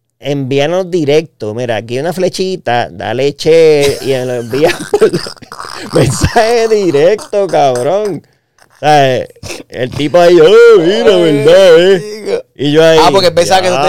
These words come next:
Speaker 1: "Diablo".
Speaker 2: eso, él pensaba que llegaba directo, como que aparte.
Speaker 1: Secreto.
Speaker 2: En
Speaker 1: No,
Speaker 2: secreto,
Speaker 1: yo me-,
Speaker 2: está escribiendo
Speaker 1: no,
Speaker 2: en los
Speaker 1: que nos ta-,
Speaker 2: comentarios.
Speaker 1: sí, pero que nos taguea, como de repente, si es una página de, de
Speaker 2: Girls
Speaker 1: Europa,
Speaker 2: Gone Wild,
Speaker 1: exacto,
Speaker 2: Disney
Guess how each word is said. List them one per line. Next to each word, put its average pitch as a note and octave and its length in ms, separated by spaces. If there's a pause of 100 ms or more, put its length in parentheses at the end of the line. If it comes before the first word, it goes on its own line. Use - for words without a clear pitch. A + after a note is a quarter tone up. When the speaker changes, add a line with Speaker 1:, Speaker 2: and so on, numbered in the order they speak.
Speaker 1:
"Diablo". - 180
Speaker 2:
eso, D3+ 260
él C#3+ 160
pensaba F3 300
que E3 120
llegaba C#3+ 260
directo, D#3 460
como B2 160
que A2+ 80
aparte. C#3+ 400
Speaker 1:
Secreto. A#2+ 600 (520)
Speaker 2:
En D#3+ 180
Speaker 1:
No, C#3 60
Speaker 2:
secreto, D3 340
Speaker 1:
yo B2+ 80
me-, B2+ 60
Speaker 2:
está A#2+ 120
escribiendo C3 260
Speaker 1:
no, G#3+ 60
Speaker 2:
en G#3 40
los G3 80
Speaker 1:
que G#3+ 40
nos G#3 140
ta-, A3 60
Speaker 2:
comentarios. F3+ 520
Speaker 1:
sí, F#3 120
pero F#3+ 220
que D3 220
nos C#3 300
taguea, D#3 480 (140)
como B2+ 200
de C3+ 360
repente, C3+ 420
si D3+ 100
es C3 80
una E3 220
página F3+ 440
de, C#3+ 1120 (320)
de B2+ 220
Speaker 2:
Girls G3+ 200
Speaker 1:
Europa, F#3+ 320
Speaker 2:
Gone D3 120
Wild, E3 440
Speaker 1:
exacto, E3 460
Speaker 2:
Disney D#3 140